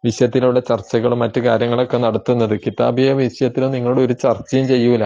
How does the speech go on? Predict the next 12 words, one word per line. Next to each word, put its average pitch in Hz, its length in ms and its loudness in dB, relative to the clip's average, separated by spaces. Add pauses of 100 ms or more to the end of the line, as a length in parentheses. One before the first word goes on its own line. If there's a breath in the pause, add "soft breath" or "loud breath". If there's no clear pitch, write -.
(120)
ആരാണ് 110 340 -2
നിങ്ങളോടൊക്കെ 120 460 0
ചർച്ച 107 320 -2
ചെയ്യുന്നത്? 110 400 -2 (260 loud breath)
നിങ്ങളുടെ 120 300 0
വെല്ലുവിളി 113 520 2
ആരാണ് 117 440 0 (580 loud breath)
കേൾക്കുന്നത്? 123 760 2
എന്നിട്ടല്ല 120 500 -2
ആ 107 100 0
വെല്ലുവിളി 110 380 2
ഏറ്റെടുക്കാനുള്ളത്. 104 840 -2